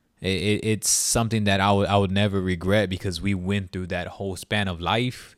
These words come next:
and we still have a whole lot more life to go. But life is really short. Like, it, I notice how fast it goes in the micro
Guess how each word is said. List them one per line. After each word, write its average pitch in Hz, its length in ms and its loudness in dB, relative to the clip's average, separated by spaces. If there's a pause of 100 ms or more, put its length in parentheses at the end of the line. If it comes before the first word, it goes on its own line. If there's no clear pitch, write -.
and 110 140 0
we 110 80 0
still 127 200 0
have 107 200 0
a 95 120 0
whole 107 360 0
lot 104 200 2
more 98 220 0
life 104 320 0
to 95 120 -4
go. 143 440 4 (400)
But 127 220 12
life 113 280 6
is 98 160 0
really 98 220 2
short. 95 480 0
Like, 92 140 0
it, 104 140 0
I 113 100 4
notice 117 340 4
how 104 180 0
fast 107 400 -6
it 123 80 -4
goes 117 320 0
in 101 120 -2
the 92 100 -4
micro 117 640 -4